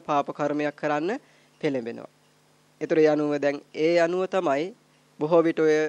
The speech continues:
සත්තු මරන්න, හොරකම් කරන්න. ඒ එයාට රැක ගන්න ආත්ම ගෞරවයක් නැහැ. එයාට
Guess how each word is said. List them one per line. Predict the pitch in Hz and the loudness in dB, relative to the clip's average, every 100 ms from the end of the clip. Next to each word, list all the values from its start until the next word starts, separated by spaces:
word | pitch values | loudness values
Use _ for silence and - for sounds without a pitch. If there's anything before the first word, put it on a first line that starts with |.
| - _ | -4 _
සත්තු | - 147 - 151 | -2 -2 0 0
මරන්න, | 143 135 131 143 | 2 2 -2 -4
හොරකම් | 160 156 160 147 | -6 -4 -4 -4
කරන්න. | 139 135 123 123 143 - _ _ _ _ _ - | -4 -4 -4 -6 -12 -16 _ _ _ _ _ 2
ඒ | 185 | 6
එයාට | 170 180 202 | 8 6 4
රැක | 175 151 | 2 2
ගන්න | 170 185 202 | 4 4 6
ආත්ම | 160 156 185 | 4 4 2
ගෞරවයක් | 185 190 208 220 220 208 | 4 6 6 6 4 0
නැහැ. | 202 175 - _ _ _ _ _ - | -6 -6 -8 _ _ _ _ _ 0
එයාට | 170 185 | 2 2